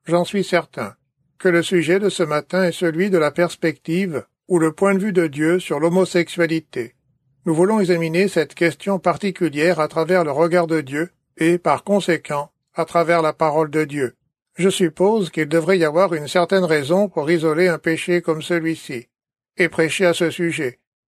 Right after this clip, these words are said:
alors qu'il y a plein d'autres péchés qui sont tout aussi détestables pour Dieu. La réponse à ceux qui pourraient se demander pourquoi nous isolons celui-ci devrait être évidente,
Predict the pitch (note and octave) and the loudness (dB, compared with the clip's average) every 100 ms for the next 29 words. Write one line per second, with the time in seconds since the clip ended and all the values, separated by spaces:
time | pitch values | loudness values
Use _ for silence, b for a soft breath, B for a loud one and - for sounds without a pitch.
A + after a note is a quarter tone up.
0 | - F3 G3+ F#3 D#3+ D#3+ - F#3 F3+ F#3+ | 0 2 2 2 0 0 0 0 2 2
1 | E3+ E3 D#3+ D#3 F#3 D3+ D#3 D3 E3 G#3+ | 0 -2 -4 -4 -4 -4 -4 -2 0 0
2 | G3+ F3+ - F3 E3 E3 E3 D#3 - D#3+ | 2 0 0 0 0 0 -2 -2 0 0
3 | D3+ D3+ D#3+ D3+ C3+ A#2 - _ _ _ | 0 -2 -2 -4 -6 -12 -12 _ _ _
4 | _ _ _ _ - D#3+ D#3+ E3 G#3 A3 | _ _ _ _ -4 0 0 0 2 2
5 | G3+ D#3+ C#3+ F3+ G3 F#3 C#3+ D#3 E3+ F#3+ | 2 0 0 0 0 0 -4 0 0 0
6 | E3+ F3 D#3+ D#3 F3+ F#3+ F3+ D#3 - G3 | 0 0 0 2 2 2 0 -2 0 2
7 | F#3 D#3+ G3 F3+ D#3+ C#3+ C#3 F#3+ F3+ F#3 | 2 0 0 2 2 -2 0 0 0 -2
8 | - D#3+ A#2+ - E3+ E3+ E3+ F3+ F3+ F3 | -4 -8 -6 -2 2 2 2 2 2 0
9 | E3 E3 F3+ C#3+ - | 0 0 0 -2 -10